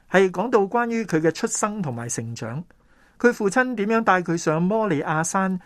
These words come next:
準備將佢獻畀神做燔祭，然後又聽到老僕人講神點樣救以撒，阻止亞伯拉罕殺佢等等。所以呢，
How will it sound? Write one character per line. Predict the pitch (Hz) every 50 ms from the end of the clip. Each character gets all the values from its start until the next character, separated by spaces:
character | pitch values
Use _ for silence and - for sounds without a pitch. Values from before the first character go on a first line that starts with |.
| _ _ -
準 | - 147 185 240 240
備 | 208 175 165 160
將 | 156 - 226 214
佢 | 190 165 151 165 175
獻 | 170 - 180 175 165 165 160
畀 | 147 139 190 185
神 | - 131 117 117
做 | 131 131 131 123
燔 | - 107 107 110
祭， | - - 143 139 175 - _ _ _ _ _ _ _ _ _ _ _ _ _ -
然 | 131 135 131 139
後 | 135
又 | 139 139 131 135
聽 | - 175 175 170
到 | 147 131 139 160
老 | 170 160 147
僕 | 143 143 147 - -
人 | 139 127 131 127
講 | 123 127 143 185 208
神 | - 156 143 131
點 | 127 143 147 185 240
樣 | 262 226 180 190 208
救 | 185 170 160 156
以 | 147 127 120 135
撒， | 139 - 147 139 - _ _ _ - _ _
阻 | - 139 120 135 170 202
止 | - - - 123 131 156 - - -
亞 | 143 135 131
伯 | 131 - 131 - -
拉 | 156 156 151
罕 | 127 - 113 123 135
殺 | - - 123 - - -
佢 | - 123 113 120
等 | - - 113 117 131
等。 | 127 113 165 - _ _ _ _ _ _ _ _ _ _ _ _ _ _
所 | - - 151 139 143
以 | 147 135
呢， | 131 135